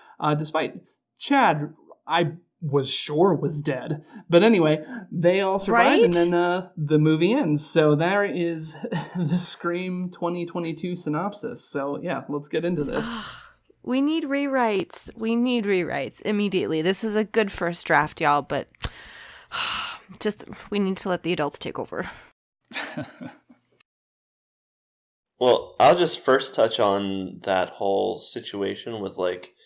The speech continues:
Speaker 3: where you think, is it Chad, the one that you think is dead at the end? Is that what his name is?
Speaker 1: Yeah, Chad.
Speaker 3: I just feel like that end scene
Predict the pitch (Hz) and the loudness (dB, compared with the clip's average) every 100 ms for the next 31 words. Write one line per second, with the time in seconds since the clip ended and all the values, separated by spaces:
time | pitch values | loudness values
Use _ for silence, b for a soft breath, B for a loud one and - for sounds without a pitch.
0 | b - 110 104 - 110 104 - - - | b -6 -4 -4 -4 -4 -4 -16 -16 -6
1 | 117 107 - - - 117 107 139 190 190 | -2 -2 -4 -14 -4 4 6 6 2 -4
2 | - 160 160 165 165 165 165 120 131 143 | -12 -8 -6 -4 -6 -8 -8 -12 -8 -8
3 | 147 147 - 147 147 143 147 147 147 _ | -8 -8 -2 -2 -4 -8 -6 -6 -10 _
4 | _ _ - 120 131 131 123 131 131 127 | _ _ -4 0 0 -2 -6 -6 -6 -8
5 | - _ _ _ _ _ _ _ _ _ | -12 _ _ _ _ _ _ _ _ _
6 | - 175 147 143 - 160 143 147 151 _ | -6 -2 -2 -6 -4 -2 -2 -4 -8 _
7 | _ _ _ _ b b b b - 143 | _ _ _ _ b b b b -4 -2
8 | 190 196 - 202 180 156 113 117 107 - | -2 -4 4 4 6 6 6 6 6 4
9 | 98 123 - - 110 117 139 175 | 0 -2 -2 -2 -2 -4 -4 -6